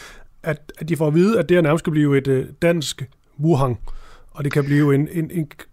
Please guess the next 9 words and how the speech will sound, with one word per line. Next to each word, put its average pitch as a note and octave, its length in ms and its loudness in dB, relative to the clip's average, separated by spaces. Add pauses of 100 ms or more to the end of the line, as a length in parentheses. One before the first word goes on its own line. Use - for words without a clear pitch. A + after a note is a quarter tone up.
kæmpemæssig F#3 680 2
katastrofe, D#3+ 760 0
og, C#3+ 200 0
og, C#3+ 480 -6
og, D#3+ 200 -12
og D3+ 140 -8
smitten, F3 360 2
den, D#3 220 2
øh, C#3+ 200 2